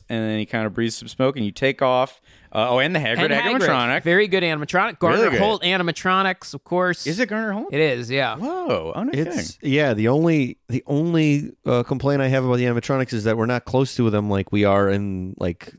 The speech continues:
Speaker 3: the ride, in the first, uh, Forbidden Journey ride. Is that the way? When I'm, uh, uh,
Speaker 1: You mean when you're really
Speaker 3: sorry,
Speaker 1: close to that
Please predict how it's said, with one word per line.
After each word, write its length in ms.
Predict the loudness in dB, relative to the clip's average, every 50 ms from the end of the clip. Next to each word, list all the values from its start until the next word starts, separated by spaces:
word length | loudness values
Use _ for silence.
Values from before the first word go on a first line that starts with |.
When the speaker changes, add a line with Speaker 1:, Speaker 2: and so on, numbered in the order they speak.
| _
Speaker 3:
the 180 | -2 0 0 0
ride, 340 | 0 0 0 0 -2 -4 -4
in 160 | -6 -6 -4
the 120 | -4 -6 -6
first, 440 | -4 -2 -2 -2 0 -2 -6 -6 -6
uh, 200 | -6 -6 -6 -8 -10
Forbidden 340 | -10 -8 -6 -4 -4 -6 -6
Journey 340 | -4 -4 -4 -2 -2 -4 -6
ride. 360 | -6 -6 -8 -8 -12 -14 -16 -20 _ _ _ _ -20 _ _ _ _ _ _ _ _ _ -2
Is 60 | -2
that 80 | 0 0
the 80 | 0
way? 180 | 2 2 2 2
When 160 | 2 2 0
I'm, 100 | 0 0
uh, 560 | -2 -2 -2 -2 0 0 0 -2 -2 -4 -4
uh, 400 | -2 2 2 4 4 4 2 2 -2 -4 _ _
Speaker 1:
You 100 | -2 0
mean 220 | 2 2 2 2 0
when 120 | 0 2
you're 120 | 0 0 2
really 140 | 2 2 2
Speaker 3:
sorry, 100 | 2 2
Speaker 1:
close 140 | 0 0 2
to 60 |
that 40 | 2